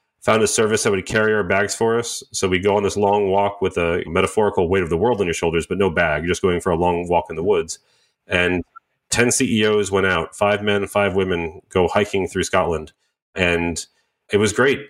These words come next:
to have really dedicated people you could talk to, and you have no Zoom, you know, Slack, no email interruptions. You have a whole day to think and talk with these people. And rather than sitting down,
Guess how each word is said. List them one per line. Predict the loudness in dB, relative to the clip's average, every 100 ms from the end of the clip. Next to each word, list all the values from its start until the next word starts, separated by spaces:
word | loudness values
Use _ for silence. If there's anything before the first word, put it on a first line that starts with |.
| -4
to | 0
have | 2 2 2 -2 -10 _ _ -2
really | 2 2 2
dedicated | 0 0 0 0 0 0
people | -2 0 0
you | 0
could | -2
talk | 0 0 0
to, | -2 -2 -4 -12 _ _ _ -6
and | 0
you | 0
have | 2
no | 2 2
Zoom, | 0 0 0 -2 -4 -4
you | 0
know, | 2 0
Slack, | -2 -2 0 0 -2 -2
no | -2 0
email | 0 0 2
interruptions. | 0 0 -2 -6 -2
You | 0
have | 2 2
a | 0
whole | 0 0 0
day | 0 0 -2 -6 _ _ _
to | -4
think | -2 0 0 0
and | -4 0
talk | 0 0 -2
with | -4
these | -4
people. | -4 -2 -4 -4 _ _ _ -2
And | 2
rather | 4 2
than | 2
sitting | 0 0 0 0 0
down, | 0 0 -2 -4